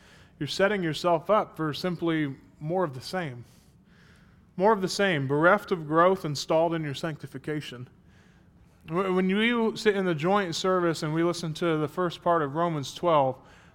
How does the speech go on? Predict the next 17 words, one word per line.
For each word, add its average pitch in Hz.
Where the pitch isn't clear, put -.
talking 175
about 156
how 160
we 165
are 143
joined 170
together 151
and 147
how 165
the 147
mercies 175
of 147
God 160
require 170
something 156
of 165
us, 131